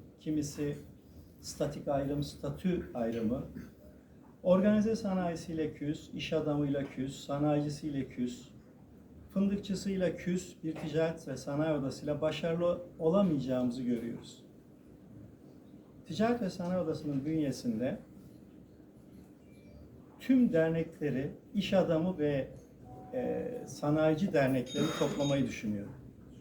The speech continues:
Onların orada minik bir irtibat, e, irtibat ofisi olacak ama orayı çok aktif kullanacaklar.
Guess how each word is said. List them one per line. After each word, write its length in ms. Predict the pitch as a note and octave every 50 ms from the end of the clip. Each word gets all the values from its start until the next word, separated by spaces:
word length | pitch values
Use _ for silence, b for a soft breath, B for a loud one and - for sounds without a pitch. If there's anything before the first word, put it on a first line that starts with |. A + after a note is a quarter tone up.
| - - - - - - - - - - - - - - - - - - - - - - - - - - - - - - - - - - -
Onların 400 | F3 F#3 G#3 G#3 G#3+ A3 A3 G#3+
orada 520 | G#3 G#3 G3+ D#3+ B2+ - C#3 - - B3 - - - - - - - - - -
minik 320 | - D3+ F#3 A3 A#3 A3+ -
bir 80 | F3+
irtibat, 440 | D#3+ D3 C#3 - - - E3 F3 - - - - -
e, 40 | D3
irtibat 680 | C#3 C3+ C3 C3 C#3+ C#3+ - - - D3+ F3+ G3+ G3+
ofisi 320 | - B2 - - - - C#3+
olacak 480 | D3 D#3+ E3 E3 D3+ E3 F#3 F#3+ - D#3+ - - - - - - - - - - - -
ama 280 | - F3+ E3+ E3 D#3 C#3+
orayı 500 | - G3 G3+ G3 F3 D3 C#3 C#3+ D#3 - - - - - - - - - - - - - -
çok 220 | - - G#3+ G#3+ -
aktif 380 | F3+ D#3 C#3 - - - -
kullanacaklar. 720 | - C#3 B2 A#2 A2+ G#2+ F#2 - A2+ A2+ - - - -